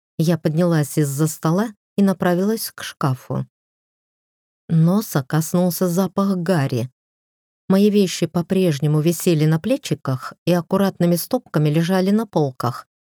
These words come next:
Но все их будто прожгла маленькая огненная моль.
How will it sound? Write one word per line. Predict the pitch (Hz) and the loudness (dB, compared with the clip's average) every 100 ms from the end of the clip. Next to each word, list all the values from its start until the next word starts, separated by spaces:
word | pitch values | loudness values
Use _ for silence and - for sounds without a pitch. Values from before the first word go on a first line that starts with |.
| _ _ - | _ _ -4
Но | 160 151 | 0 0
все | - - 220 220 | -2 -2 2 4
их | 151 139 | 2 -2
будто | 135 208 _ 202 | -2 -2 _ -4
прожгла | 196 185 185 160 175 214 202 | 0 0 0 -2 0 2 2
маленькая | 190 226 214 202 196 202 196 _ - | 2 2 2 2 2 2 0 _ -2
огненная | 214 196 214 208 220 226 | 0 2 2 4 2 0
моль. | 240 240 202 143 | 0 2 2 0